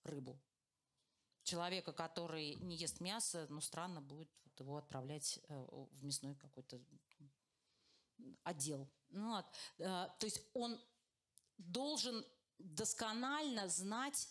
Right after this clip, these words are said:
и уметь про это говорить. Потому что вы понимаете, что когда человек умеет говорить, э, хорошо и рассказывать, его слушать гораздо приятнее, и ты действительно веришь ему гораздо больше.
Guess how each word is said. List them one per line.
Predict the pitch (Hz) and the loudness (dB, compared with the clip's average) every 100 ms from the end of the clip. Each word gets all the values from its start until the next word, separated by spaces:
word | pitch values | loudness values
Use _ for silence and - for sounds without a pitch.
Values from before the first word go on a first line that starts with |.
| - | -2
и | 240 | 0
уметь | 220 214 214 226 247 - - | 2 2 2 2 2 2 2
про | 185 190 | 2 2
это | 190 | 0
говорить. | 170 175 185 185 | -2 0 2 0
Потому | - 175 | 0 2
что | 170 190 | 2 2
вы | |
понимаете, | 208 220 214 165 | 2 2 2 2
что | - | 2
когда | 185 196 | 0 2
человек | - 185 175 | 2 0 0
умеет | 208 196 147 | 0 2 0
говорить, | 160 185 262 330 - - | 0 2 2 2 0 0
э, | 170 160 147 139 | 0 0 0 -2
хорошо | - 175 - 208 170 - | 0 2 4 2 0 0
и | 160 | 0
рассказывать, | 165 - 160 147 143 - - - - | 0 0 0 -2 -4 -4 -2 -2 0
его | 185 | 2
слушать | - 247 - 165 | 4 4 2 2
гораздо | 180 175 180 | 2 2 2
приятнее, | 185 214 277 220 185 170 | 2 2 2 2 2 2
и | 202 190 185 | 2 2 2
ты | - | 0
действительно | 170 - 202 180 | 0 0 0 0
веришь | 180 147 | 2 2
ему | 175 190 | 2 2
гораздо | 165 156 | 0 0
больше. | 160 147 - | -2 0 -2